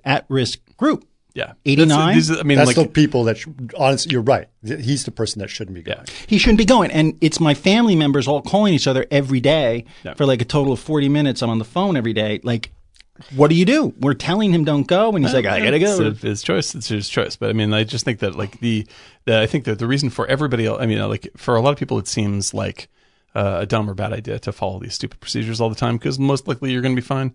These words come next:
Speaker 2: It's because you can pass it to people who can get killed by it. <laughs> So don't do that.
Speaker 1: Yeah, and it's
Speaker 2: Like,
Speaker 1: irresponsible,
Speaker 2: just wash your
Speaker 1: 'cause
Speaker 2: fucking hands.
Speaker 1: it's
Speaker 2: Not a
Speaker 1: gonna
Speaker 2: big deal.
Speaker 1: Yeah,
Speaker 2: <laughs>
Speaker 1: but
Speaker 2: You know? Like, that's the deal. That's where we
Speaker 1: I'll
Speaker 2: stand.
Speaker 1: end on this, and I'm sorry. I saw a video of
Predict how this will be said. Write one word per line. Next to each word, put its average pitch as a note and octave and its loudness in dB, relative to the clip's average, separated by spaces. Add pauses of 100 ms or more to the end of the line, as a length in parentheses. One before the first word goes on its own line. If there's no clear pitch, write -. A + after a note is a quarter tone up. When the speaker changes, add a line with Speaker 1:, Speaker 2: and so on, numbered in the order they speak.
(360)
Speaker 2:
It's C3 -2
because C#3 -2
you C3 2
can B2 -2
pass B2+ -2
it A2 -10
to G#2+ -6
people A2 -2
who G2 -4
can G2+ -6
get F#2+ -6
killed G#2 -2
by - -12
it. - -12 (340)
<laughs> - 4
So - 2 (100)
don't C3+ 0
do C3+ -4
that. C#3 -2
Speaker 1:
Yeah, B3 0
and F3+ 2
it's F#3 0
Speaker 2:
Like, A#3+ 2
Speaker 1:
irresponsible, F#3 2
Speaker 2:
just - 0
wash F#3 6
your A#2+ 0
Speaker 1:
'cause E3+ 0
Speaker 2:
fucking D#3 0
hands. C#3 -2
Speaker 1:
it's - -6
Speaker 2:
Not G#3 0
a F3+ 2
Speaker 1:
gonna F3 2
Speaker 2:
big C3 -10
deal. C#3+ -2
Speaker 1:
Yeah, G#3+ -2
Speaker 2:
<laughs> - -8
Speaker 1:
but E3 0
Speaker 2:
You B2 -8
know? B2+ -6 (480)
Like, A#2 -12
that's B2+ 0
the G#2 -6
deal. - -10
That's - -2
where - 0
we - 2
Speaker 1:
I'll F3+ 6
Speaker 2:
stand. A3 -6
Speaker 1:
end G3 4
on E3+ 4
this, D3+ 0
and D3+ 0
I'm C3+ 0
sorry. D3+ -2 (1080)
I F#3 4
saw G3+ 2
a D#3+ 2
video D3 4
of B2+ -2